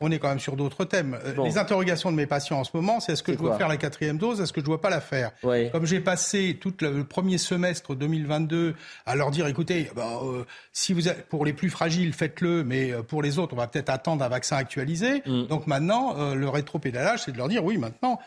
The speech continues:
Speaker 1: maintenant, on a, on a des vaccins qui, qui, qui sont, qui sont actifs sur
Speaker 2: Bien
Speaker 1: les,
Speaker 2: sûr.
Speaker 1: sur les nouvelles souches. Donc, euh, donc il faut y aller. Leur
Speaker 2: Oui.
Speaker 1: question, c'est par rapport au masque,
Speaker 2: La
Speaker 1: c'est par rapport au transport
Speaker 2: J'entends.
Speaker 1: en commun.
Speaker 2: On va
Speaker 1: Là,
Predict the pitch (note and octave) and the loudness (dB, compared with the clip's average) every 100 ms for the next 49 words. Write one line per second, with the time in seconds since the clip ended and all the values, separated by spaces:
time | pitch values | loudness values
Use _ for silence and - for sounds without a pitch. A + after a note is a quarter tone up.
0 | - B2+ C3 A#3+ A#3 C#3+ D3 B2+ C#3+ D3 | -10 -8 -4 0 0 2 2 0 0 0
1 | D3+ C3+ C3 - F#3+ E3 - B2+ - _ | 0 0 -2 -2 -2 -2 -4 -10 -10 _
2 | - C3+ C3 A#2+ D#3+ - E3 C3+ - - | -4 -2 -2 -4 -4 0 0 -2 -8 -20
3 | - D3 - E3 D3 D#3+ - F#3+ F3 - | -8 -4 0 0 0 -2 0 -2 -2 0
4 | B2+ A#2+ G#2+ D#3+ D3+ D#3 D3 C#3+ - C#4 | 0 0 0 0 2 2 0 -2 -2 -2
5 | - - - B2+ G#3+ - E3+ D#3+ F3+ G3 | -4 -14 -8 -2 0 2 0 0 -2 -2
6 | F3+ - G#3+ F#3+ F#3 E3+ - C3+ D3 - | -2 -2 0 2 0 -2 -4 -2 0 0
7 | B2 A2 B3+ C4 D#3+ C#3+ C#3+ C#3+ F#3+ G#3+ | 0 2 0 0 -2 0 0 0 0 2
8 | C4 A3+ - A#2+ B2+ A#2 - D#3+ D3 D3 | 2 0 -2 0 2 0 -2 -2 0 0
9 | D3 D#3+ D#3 - F3+ D3+ A#2+ F#3+ D#3+ E3 | 0 0 0 0 0 2 0 0 2 2